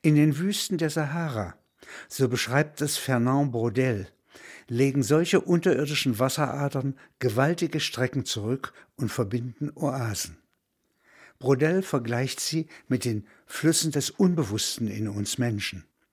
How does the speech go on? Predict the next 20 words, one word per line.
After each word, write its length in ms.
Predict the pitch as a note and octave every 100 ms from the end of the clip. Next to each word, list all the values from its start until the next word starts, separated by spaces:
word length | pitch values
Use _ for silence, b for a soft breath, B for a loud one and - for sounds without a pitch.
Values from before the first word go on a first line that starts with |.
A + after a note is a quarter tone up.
| _ _ _ B B B B
In 100 | C#3
den 220 | C#3 C#3
Wüsten 400 | C3 G#3 - G3+
des 260 | F3 E3 -
Ichs, 520 | F3 - - - - -
sagt 420 | - G#2 - -
er, 280 | C3 D#3 D3+ _ B B B B B -
in 140 | C#3
der 160 | C#3+ C3+
organisierten 720 | D3 D3+ D3 C3+ G3+ G3+ F3+
Gleichgültigkeit 880 | A#2+ D3 E3 - E3 D3+ D3+ D#3+ D3
der 180 | D3 -
Objektivität, 1160 | D#3+ D#3+ D3+ - D3+ C#3+ C3 D3+ A2+ - - _ _ B B B B -
dem 180 | B2+ B2
Einerlei 500 | - D#3+ F#3 E3+ D#3
des 300 | D3+ C#3+ -
Egos, 640 | E3 C#3+ A#2+ F2+ - - b b b
sind 240 | - B2 A2
solche 400 | C3 B2+ A2+ G2+
Wasser 400 | C3+ D#3 D3+